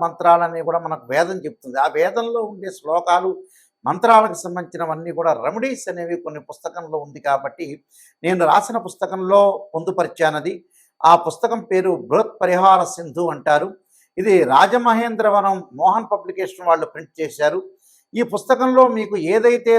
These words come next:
దోషాలనేవి జాతకపరంగా ఉంటాయో ఆ దోషాలన్నీ కూడా తొలగటానికి ఆ పుస్తకం అనేది చాలా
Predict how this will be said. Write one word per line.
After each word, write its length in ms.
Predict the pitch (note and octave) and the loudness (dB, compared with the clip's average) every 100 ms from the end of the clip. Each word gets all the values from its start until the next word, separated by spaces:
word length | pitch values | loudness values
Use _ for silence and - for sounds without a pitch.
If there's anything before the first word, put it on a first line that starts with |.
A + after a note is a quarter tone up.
| F3+ | 4
దోషాలనేవి 760 | F3 F#3 A3 G#3+ G#3 G3+ G3+ F#3+ E3+ | 0 4 6 6 4 -4 -12 -4 2
జాతకపరంగా 720 | E3 - F#3+ F#3+ F#3 F#3 F3+ E3+ | 2 0 -4 -2 -2 0 0 0
ఉంటాయో 360 | E3+ E3+ F3 D#3+ - _ _ _ E3 | -4 -2 2 0 -2 _ _ _ 4
ఆ 40 | F#3 E3 | 4 4
దోషాలన్నీ 680 | F#3+ G#3 A#3 G#3+ G#3 G3+ F#3+ | 2 4 4 6 2 -10 -10
కూడా 140 | F#3 F#3 F3+ | 0 0 0
తొలగటానికి 680 | D3+ F3 F3 E3+ E3+ E3+ E3 C#3 | -4 -2 0 0 -2 -8 -2 -2
ఆ 20 | C#3 | -2
పుస్తకం 340 | D3+ - F#3 F3+ | -10 -12 -10 -8
అనేది 180 | E3 - | -8 -2
చాలా 140 | D3 | -2